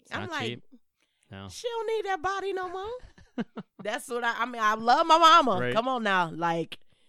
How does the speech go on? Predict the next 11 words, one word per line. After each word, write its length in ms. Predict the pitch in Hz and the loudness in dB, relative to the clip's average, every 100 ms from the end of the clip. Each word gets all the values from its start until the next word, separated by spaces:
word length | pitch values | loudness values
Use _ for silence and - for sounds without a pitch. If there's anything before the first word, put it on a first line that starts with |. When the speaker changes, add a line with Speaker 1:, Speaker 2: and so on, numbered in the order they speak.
| - | -14
Speaker 2:
think 160 | - 190 | -8 -8
about 240 | 180 180 | -4 -4
it 40 | 185 | -2
every 260 | 190 190 | -2 -4
day. 260 | 180 214 269 | -4 -4 -4
But 160 | 180 196 | -6 -8
I'm 100 | 208 | -8
like, 280 | 180 165 - _ _ | -8 -8 -12 _ _
Speaker 1:
Well, 440 | 104 101 95 95 113 | -12 -10 -10 -12 -6
Speaker 2:
"Hey, 500 | 202 190 165 147 131 - - | -4 -4 -6 -12 -18 -20 -10
Speaker 1:
I'm 360 | 117 165 190 | -6 -6 -8